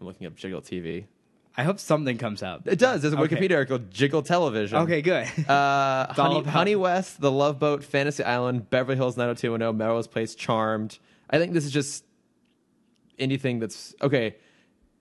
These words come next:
Speaker 1: It originally referred to, yeah, Charlie's Angels, Wonder Woman, and Three's Company,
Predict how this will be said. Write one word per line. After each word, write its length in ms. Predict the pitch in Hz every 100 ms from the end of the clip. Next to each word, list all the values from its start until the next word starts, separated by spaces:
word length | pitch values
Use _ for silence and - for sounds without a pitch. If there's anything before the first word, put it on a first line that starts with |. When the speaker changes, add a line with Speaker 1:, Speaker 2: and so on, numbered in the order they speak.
| -
Speaker 1:
It 100 | 143
originally 360 | 156 190 175
referred 320 | 156 139 143 135
to, 140 | 135
yeah, 220 | 131 135
Charlie's 260 | 104 131 123
Angels, 220 | 120 117
Wonder 140 | 110 110
Woman, 140 | 104
and 80 | 101
Three's 180 | 110 104
Company, 520 | 107 104 - -